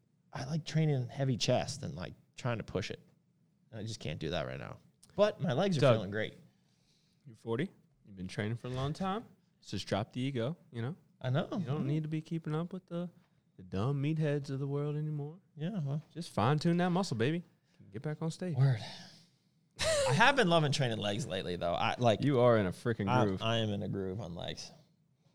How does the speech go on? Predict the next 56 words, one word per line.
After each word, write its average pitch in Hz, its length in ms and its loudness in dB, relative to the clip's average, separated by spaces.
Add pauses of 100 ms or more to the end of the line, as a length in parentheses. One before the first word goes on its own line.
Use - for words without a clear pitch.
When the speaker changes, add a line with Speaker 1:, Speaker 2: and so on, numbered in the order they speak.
(320)
Speaker 2:
I 135 40 -6
need 113 100 -2
to 90 60 -4
see 107 200 -2
those 90 220 -2
legs 90 340 -2
soon. 92 300 -2 (180)
Speaker 1:
You 127 80 -14
wanna 117 140 -18
see? - 180 -20
You 156 220 -12
wanna 151 120 -8
see 131 220 0
that? 233 400 0
Tell - 160 0
me 147 140 2
what - 160 -2
you - 80 -8
wanna 107 160 -2
Speaker 2:
All 131 80 8
right, 113 80 6
Speaker 1:
see. 110 60 -2
Speaker 2:
M-, 120 180 -6
w-, 127 180 -2
Matt 143 320 2
Henderson 135 360 6
Speaker 1:
You 113 40 8
like 131 80 8
Speaker 2:
here. 113 260 4
Speaker 1:
that? - 80 0
Speaker 2:
He 143 120 6
wants 151 260 8
a 127 60 4
new 123 160 6
multivitamin. 101 880 4 (160)
Do 117 100 -2
you 123 80 4
recommend 131 380 4
Core 147 160 4
Multi 175 400 2
or 110 200 4
A 113 200 4
R 120 160 4
N 113 300 2
Ele-, 110 320 0
Elemental? 113 480 0 (640)
Speaker 1:
I - 60 -12 (120)
mean, 147 140 10
you 135 100 8
can't 190 240 4
go 131 160 6
wrong 104 160 4
with 95 140 -2
either 80 240 -2
of - 120 -6
'em. - 100 -16